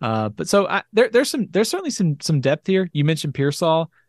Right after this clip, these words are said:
I think would be a strong, like, second, second team, uh, candidate this year. But like I said, I think pretty top heavy, and you throw Trey Harris in there,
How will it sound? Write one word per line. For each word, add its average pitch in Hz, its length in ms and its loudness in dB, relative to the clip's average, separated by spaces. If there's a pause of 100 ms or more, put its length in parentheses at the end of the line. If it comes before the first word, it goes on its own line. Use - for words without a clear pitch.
(100)
I 120 80 -2
think 139 180 -2
would 127 80 -2
be 131 100 2
a 123 40 2
strong, 131 420 0
like, 113 180 -4
second, 127 360 -6 (260)
second 139 260 -2
team, 135 440 -2 (460)
uh, 117 360 -2
candidate 127 480 -4
this 131 180 -6
year. 135 160 2
But 113 260 -4 (120)
like 123 160 -2
I 117 40 -6
said, 120 160 -2
I 135 100 2
think 180 220 -2 (120)
pretty 185 180 2
top 151 300 -2
heavy, 170 360 0 (420)
and 120 100 0
you 120 60 0
throw 127 240 2
Trey 127 240 0
Harris 123 380 -2
in 123 80 -4
there, 120 360 0